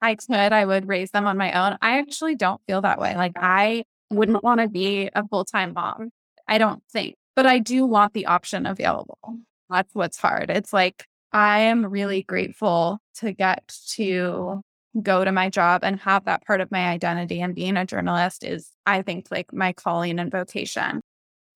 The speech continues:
And at the same time, I didn't have a choice because Santa Barbara is so expensive, and I still don't have the choice to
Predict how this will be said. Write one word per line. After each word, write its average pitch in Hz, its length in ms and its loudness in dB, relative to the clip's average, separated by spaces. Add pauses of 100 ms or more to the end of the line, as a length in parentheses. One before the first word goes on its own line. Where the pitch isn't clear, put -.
And 233 180 2
at 214 140 4
the 220 80 2
same 208 320 -2
time, 175 420 0 (640)
I 220 160 4
didn't 226 200 -2
have 214 120 -4
a 208 80 -4
choice 185 500 -8
because 214 280 -6
Santa 208 180 -2
Barbara 185 300 0
is 202 180 -6
so 185 360 -2
expensive, 196 840 -2 (200)
and 233 160 4
I 233 100 6
still 247 200 0
don't 240 160 2
have 240 140 0
the 214 80 -6
choice 214 260 -4
to 196 160 -6